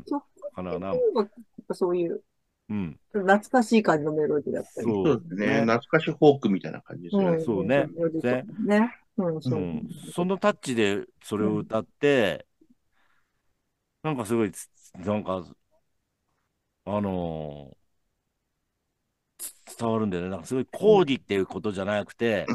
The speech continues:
Speaker 3: はいはいはい。
Speaker 2: なんだろうな、抗議って歌でもないもんね。
Speaker 1: そう、意外と、
Speaker 2: うん。
Speaker 1: なんかこう、うん。前向きって言ったらあれだけど、こう。
Speaker 2: うん、うん。
Speaker 3: そうですね。
Speaker 1: うん。
Speaker 2: うん。
Speaker 3: 前向きに遠くになんか投げかけてるような、なんかそんな。
Speaker 1: うん。
Speaker 2: ね。
Speaker 3: うん。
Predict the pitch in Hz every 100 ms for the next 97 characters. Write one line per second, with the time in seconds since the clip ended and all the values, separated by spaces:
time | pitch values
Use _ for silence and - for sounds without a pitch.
0 | 120 104 104 95 95 90 160 113 95 95
1 | - 214 220 135 104 98 104 92 95 113
2 | 98 82 85 78 - _ _ _ _ _
3 | - 311 - - 233 302 285 - 254 226
4 | - 226 214 - _ _ - 220 208 185
5 | 160 214 _ _ _ _ _ _ _ _
6 | _ _ - 220 262 294 262 277 269 -
7 | 254 226 - 180 165 165 160 160 - -
8 | - 160 151 92 85 - - _ _ _
9 | 165 113 92 _ 104 170 156 - - _
10 | - 87 147 180 180 185 185 175 190 185
11 | 170 123 113 107 104 107 117 117 120 120
12 | 113 104 90 - 90 67 - 117 107 95
13 | - 165 160 - 113 110 117 110